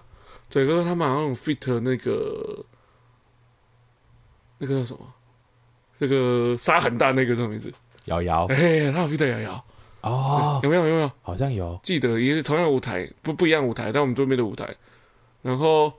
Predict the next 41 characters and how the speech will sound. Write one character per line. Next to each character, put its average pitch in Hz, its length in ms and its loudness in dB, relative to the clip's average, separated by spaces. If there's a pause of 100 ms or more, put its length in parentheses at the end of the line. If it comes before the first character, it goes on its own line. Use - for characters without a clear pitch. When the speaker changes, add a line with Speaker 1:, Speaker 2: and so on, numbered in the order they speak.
(160)
Speaker 1:
我 143 140 2
记 214 100 4
得 175 140 6
那 160 100 4
一 170 40 4
年 147 140 2
我 120 60 0
们 117 120 -2
是， 143 340 2 (100)
那， 143 200 0
那 175 100 4
一 - 20 2
年 135 180 2
就， 139 300 4
就 143 240 4 (100)
你 123 100 -4
去 135 120 -2
弹 123 220 -2
云 120 120 -2
铁 117 120 -2
课 117 160 -2
嘛。 - 100 -10 (180)
Speaker 2:
对。 92 240 0 (460)
Speaker 1:
然 127 120 0
后 143 120 4
那 143 160 4
天， 117 320 0
那 147 120 2
年 123 140 2
我 113 60 -2
们 117 120 -2
跟 135 280 2
那 139 140 2
个 64 500 -2 (540)
Speaker 2:
台-， 104 160 0 (100)
Speaker 1:
台 135 180 2
金 127 160 2
交， 117 60 6
Speaker 2:
台 - 0 -
金 - 20 6
交。 139 300 4